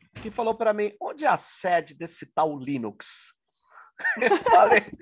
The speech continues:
eu falei, "Olha, não tem sede." Aí foi um choque, todo mundo, "Como assim?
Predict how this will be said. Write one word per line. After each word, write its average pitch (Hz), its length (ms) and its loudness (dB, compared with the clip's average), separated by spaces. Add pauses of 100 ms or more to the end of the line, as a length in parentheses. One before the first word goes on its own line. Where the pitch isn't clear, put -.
(260)
eu - 120 2
falei, 269 240 4
"Olha, 220 240 4
não 311 220 2
tem 330 200 0
sede." 202 720 0 (320)
Aí 196 160 -4
foi 285 200 -10
um 330 100 -6
choque, - 800 -2 (540)
todo 208 200 -2
mundo, 151 340 -6 (580)
"Como 370 260 0
assim? 294 720 -2